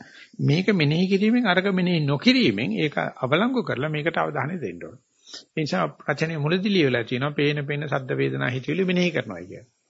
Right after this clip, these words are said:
අවශ්‍ය නැහැ. බාධා කෙරුවොත් පමණයි මේ ආන-, මේ, මේ ගමනට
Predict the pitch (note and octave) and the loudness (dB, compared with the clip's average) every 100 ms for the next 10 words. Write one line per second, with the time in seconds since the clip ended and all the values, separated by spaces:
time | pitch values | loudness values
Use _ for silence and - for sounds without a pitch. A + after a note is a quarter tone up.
0 | _ _ - - E3 - - D3+ C#3 - | _ _ -16 -12 -10 -8 -8 -10 -12 -18
1 | _ _ _ - A#2 C3+ E3 D#3+ F3+ F#3 | _ _ _ -6 -2 2 0 0 -2 -2
2 | - C3 D3 F3+ A#2+ D#3 - _ _ _ | -4 -4 -2 0 -2 -4 -12 _ _ _
3 | _ _ _ _ - G#2 A2+ C3+ D3 B2 | _ _ _ _ -16 -6 -2 -2 -2 -4
4 | A2 G2+ G2 - - - - - _ B2 | -6 -8 -10 -12 -14 -20 -20 -20 _ -6
5 | A2 C3+ D3 C#3+ | -2 0 0 0